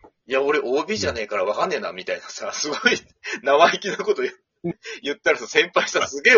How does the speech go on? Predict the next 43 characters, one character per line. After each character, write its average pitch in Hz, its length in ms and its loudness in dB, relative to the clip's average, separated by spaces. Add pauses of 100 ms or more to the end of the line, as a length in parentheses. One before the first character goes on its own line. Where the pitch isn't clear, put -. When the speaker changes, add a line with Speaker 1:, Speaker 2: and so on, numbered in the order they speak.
(220)
Speaker 1:
怒 135 200 -2
っ 180 40 -6
ち - 80 0
ゃ 98 60 0
っ - 20 -6
て - 80 -20
さ。 - 420 -14 (1300)
Speaker 2:
う 123 120 -4
ん。 95 280 -8 (340)
Speaker 1:
そ - 80 -12
れ - 60 -10
で 160 60 -6
俺 160 180 -8
な 175 100 0
ん - 60 -6
か 123 100 -4
さ、 117 220 0
も 120 140 -10
う 110 40 -6
そ 156 100 -12
の 170 60 -14
時 160 220 -6
の - 0 -
勢 107 240 -6
い 117 40 -4
で、 104 60 -10
「も 123 100 -8
う 110 40 -2
や 110 100 0
め 131 140 -4
ま 147 100 2
す - 120 -8
わ」 78 120 -4
と - 60 -20
か - 100 -20
っ - 60 -20
つ - 140 -20
っ - 20 -20
て。 - 340 -18 (1300)
Speaker 2:
う 120 80 -6
ん 113 260 -4
う - 40 -6
ん。 80 120 -16